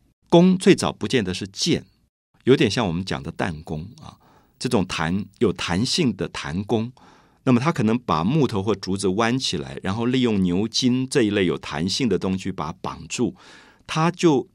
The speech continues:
弹一个东西出去。最早弹出去的不是箭，射出去的不是箭，而是弹丸，就是石珠，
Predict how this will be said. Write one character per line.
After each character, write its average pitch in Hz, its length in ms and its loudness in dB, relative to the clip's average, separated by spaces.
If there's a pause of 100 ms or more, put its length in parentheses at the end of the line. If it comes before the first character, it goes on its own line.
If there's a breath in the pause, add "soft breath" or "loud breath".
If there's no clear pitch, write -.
弹 90 320 0
一 156 60 2
个 156 100 2
东 107 160 0
西 101 140 -4
出 104 180 -6
去。 95 260 -6
最 - 180 0
早 82 160 -2
弹 90 260 -6
出 120 120 -8
去 107 140 -4
的 87 100 0
不 - 140 -10
是 113 140 -6
箭， 98 340 -2 (240)
射 160 220 4
出 135 140 -4
去 131 100 -2
的 110 100 2
不 101 160 -10
是 110 140 -2
箭， 98 220 0
而 - 100 -8
是 104 100 -6
弹 95 300 -4
丸， 67 260 -16 (460 soft breath)
就 135 140 2
是 123 100 2
石 - 240 2
珠， 85 300 -6